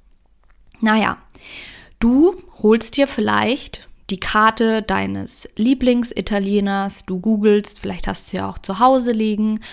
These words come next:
du schaust rein, guckst, was es für eine Pizza gibt, du suchst dir deine Lieblingspizza oder die, auf die du gerade Bock hast, aus. Du rufst dort an, bestellst und so eine halbe Stunde später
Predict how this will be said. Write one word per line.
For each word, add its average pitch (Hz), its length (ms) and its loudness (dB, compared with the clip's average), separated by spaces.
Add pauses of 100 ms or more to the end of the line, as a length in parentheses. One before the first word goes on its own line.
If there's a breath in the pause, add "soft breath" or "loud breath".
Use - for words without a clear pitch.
(400 loud breath)
du 196 380 0
schaust - 760 -2
rein, 202 360 2
guckst, - 380 -6
was 180 260 -6
es - 120 -10
für - 160 -10
eine 185 120 -4
Pizza 180 400 -6
gibt, 233 440 -2
du 190 40 -2
suchst 214 440 -6
dir 190 80 0
deine 185 260 -2
Lieblingspizza 208 1040 -2
oder 180 180 -2
die, 208 280 0
auf 185 100 -2
die 202 160 -4
du 202 100 -2
gerade 185 360 -4
Bock 196 340 -2
hast, 196 380 -6 (400 loud breath)
aus. 185 560 2 (560 loud breath)
Du 220 260 6
rufst - 460 2
dort 285 240 2
an, 196 420 0
bestellst 214 920 0
und 220 560 4
so - 200 -2
eine 185 160 -2
halbe 190 260 2
Stunde 180 320 -6
später 269 720 2